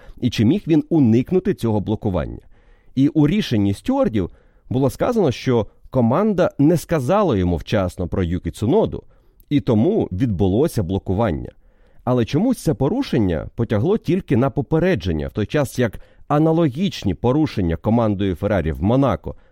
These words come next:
та Австрії, вони вчасно не сказали гонщику про трафік, і той заблокував суперників,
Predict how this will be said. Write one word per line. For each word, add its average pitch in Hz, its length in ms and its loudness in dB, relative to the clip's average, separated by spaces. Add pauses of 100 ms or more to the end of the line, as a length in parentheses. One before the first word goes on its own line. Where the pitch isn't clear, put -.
та - 180 -4
Австрії, 123 640 -2 (240)
вони 92 220 0
вчасно 87 360 -2
не 95 100 2
сказали 113 400 0
гонщику 87 540 -2
про 78 160 -6
трафік, 135 440 -2
і 113 80 -2
той 98 160 0
заблокував 101 640 0
суперників, 147 640 -2